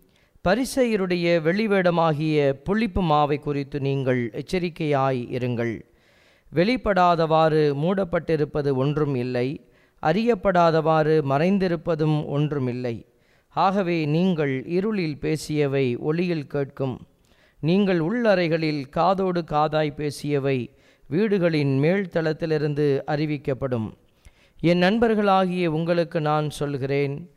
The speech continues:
உடலை கொல்வதையன்றி வேறு எதுவும் செய்ய இயலாதவர்களுக்கு அஞ்ச வேண்டாம்.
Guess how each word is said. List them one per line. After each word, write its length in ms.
உடலை 560
கொல்வதையன்றி 920
வேறு 420
எதுவும் 420
செய்ய 540
இயலாதவர்களுக்கு 800
அஞ்ச 320
வேண்டாம். 560